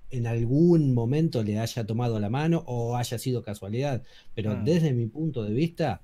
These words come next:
Speaker 1: es
Speaker 2: Es
Speaker 1: difícil saber cuándo s-, esos objetos se van juntando, van colapsando y el servidor se va a reiniciar. Es complicado.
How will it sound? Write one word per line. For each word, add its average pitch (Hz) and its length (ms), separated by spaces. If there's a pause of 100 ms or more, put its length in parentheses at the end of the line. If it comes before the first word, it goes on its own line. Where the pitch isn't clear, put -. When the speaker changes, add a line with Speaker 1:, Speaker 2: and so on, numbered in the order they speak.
Speaker 1:
es - 180
Speaker 2:
Es 180 60
Speaker 1:
difícil 135 400
saber 113 360
cuándo 117 320
s-, - 160 (180)
esos 123 480
objetos 123 680
se - 200
van 117 220
juntando, 143 540
van 131 180
colapsando 131 640
y 135 120
el 101 120
servidor 113 300
se 110 120
va 101 80
a 95 40
reiniciar. 92 440 (260)
Es - 300 (720)
complicado. 120 520